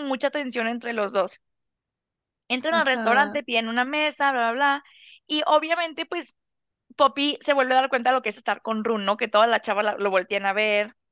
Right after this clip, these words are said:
Speaker 1: etcétera.
Speaker 2: Sí.
Speaker 1: Ujú. Porque obviamente, pues, es el, el chico misterioso, malo, que güero, alto, Thor, ¿no?
Speaker 2: Claro que
Speaker 1: <laughs>
Speaker 2: súper llama la atención.
Speaker 1: Ajá. Se sientan como a la orilla del,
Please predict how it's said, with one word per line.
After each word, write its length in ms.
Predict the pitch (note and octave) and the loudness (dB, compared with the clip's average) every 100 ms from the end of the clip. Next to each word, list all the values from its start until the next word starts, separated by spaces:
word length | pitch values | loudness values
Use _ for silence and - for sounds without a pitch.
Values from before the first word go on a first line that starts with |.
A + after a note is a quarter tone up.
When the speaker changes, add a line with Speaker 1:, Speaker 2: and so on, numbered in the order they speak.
| _ - | _ -8
Speaker 1:
etcétera. 560 | G3+ A#3 A3 G#3 G3+ | -6 -2 -2 -2 -6
Speaker 2:
Sí. 120 | - - G#3+ - _ | -8 -14 -18 -20 _
Speaker 1:
Ujú. 360 | C#4+ C#4 D4+ C4+ - - _ - | -12 -6 -8 -8 -20 -20 _ -8
Porque 260 | - F4 F#4 | 0 0 2
obviamente, 480 | F4+ F#4+ F#4+ F#4 F#4+ | 2 0 -2 -2 -2
pues, 240 | F#4 F4 | -2 -6
es 160 | D4 C4 | -6 -4
el, 440 | D#4 D#4 C#4+ - - | -4 -4 -6 -10 -12
el 120 | C4 | -10
chico 480 | - A#3+ B3+ C4+ B3+ | -10 0 4 4 4
misterioso, 680 | A#3 - B3 A#3 A3+ A3 B3+ | -2 -4 -4 0 -2 -2 -2
malo, 320 | A3+ A3+ A#3 | 0 0 0
que 300 | B3 G3+ G3+ | 0 -2 -4
güero, 380 | A3 A3 G#3+ A3 | -6 2 4 6
alto, 400 | G#3+ G3+ A3+ A3 | 6 4 2 0
Thor, 380 | - G3 F3 - | 0 0 0 -2
¿no? 220 | G3+ G3+ | -2 2
Speaker 2:
Claro 340 | G3 G3 G#3 A#3 | 4 4 4 2
que 220 | G3 F#3+ | 0 -4
Speaker 1:
<laughs> 200 | - _ _ _ _ _ _ - | -6 _ _ _ _ _ _ -2
Speaker 2:
súper 440 | A#3+ G#3 G#3 F#3+ | 0 2 2 2
llama 220 | G3 F#3 | 2 2
la 60 | G#3+ | 2
atención. 600 | A3 F3+ F3 E3+ F3 F3 | 0 -4 -4 -2 -2 -2
Speaker 1:
Ajá. 420 | A#3 B3 A#3 G#3 - _ _ _ - | -2 0 0 0 -2 _ _ _ -14
Se 140 | - E4+ | -8 -6
sientan 300 | E4 D4 F4 | -2 0 -2
como 200 | F4 E4+ | 0 2
a 40 | |
la 120 | D#4 | 4
orilla 260 | C4+ B3+ C#4 | 2 0 0
del, 160 | C#4+ | 0